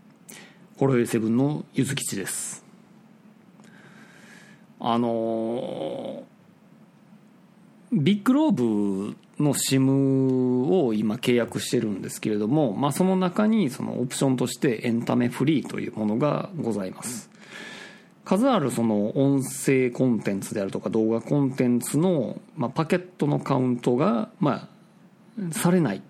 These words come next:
ていうサービスであるんですけれども、で、その中にもそのYouTubeっていうのが、あの、カウントフリーの中に入ってるんですね。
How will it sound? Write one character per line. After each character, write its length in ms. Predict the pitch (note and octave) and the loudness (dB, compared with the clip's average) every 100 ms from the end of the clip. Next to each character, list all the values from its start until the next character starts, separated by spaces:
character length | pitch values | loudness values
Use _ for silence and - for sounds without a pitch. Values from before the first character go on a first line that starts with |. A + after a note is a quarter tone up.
| - | -10
て 80 | - | -4
い 460 | G#2+ F#2+ F#2 F2+ F2+ | -2 -2 -4 -4 -6
う 200 | - - - B3+ A#3+ - - | -8 -10 -14 -16 -16 -16 -8
サ 200 | - A2+ | -2 0
ー 40 | |
ビ 80 | G#2 | -2
ス 420 | - A2 G2+ F#2+ | -4 -4 -4 -4
で 120 | - | -2
あ 100 | G#2 | -2
る 100 | G#2+ | -2
ん 80 | A2 | -2
で 100 | G2 | -4
す 100 | - | -6
け 100 | - | -6
れ 60 | G2 | -4
ど 120 | G2 | -6
も、 340 | G2 C#3+ G#2+ - - - - - - - - - | -2 -2 -2 -6 -20 -20 -20 -20 -20 -20 -20 -2
で、 160 | F#3 F3 | 0 2
そ 120 | F3 | 2
の 60 | D4+ | 2
中 240 | F4 - | 2 2
に 140 | C#3+ C3+ | 2 4
も 180 | D3 | 2
そ 140 | A2+ - | 0 -4
の 120 | G2 | -6
YouTube 880 | - F#3+ B3 A#3+ - A#3 E3 A#2+ A2 | 0 4 4 2 2 2 4 2 -2
っ 60 | |
て 200 | - - | -4 0
い 120 | A#2 A#2 | 2 2
う 60 | |
の 140 | A#2 D3 | 2 0
が、 400 | A3 A3 D2 - | 2 2 0 -6
あ 120 | - A#2 | -6 -2
の、 180 | G#2+ | -2
カ 140 | G2 B2+ | 0 0
ウ 60 | |
ン 80 | B2 | 2
ト 80 | A2 | 0
フ 140 | - | 0
リ 100 | B2 | 2
ー 20 | G2+ | 0
の 100 | F#2 | -2
中 260 | G2 - | -6 -6
に 100 | G#2 | -6
入 200 | G2+ - | -4 -4
っ 20 | G2+ | -6
て 560 | - - G#2+ G2+ G2 | -8 -6 -2 -2 -4
る 100 | G#2 | -4
ん 80 | G2+ | -4
で 60 | - | -4
す 120 | - | 0
ね。 200 | E3 | 0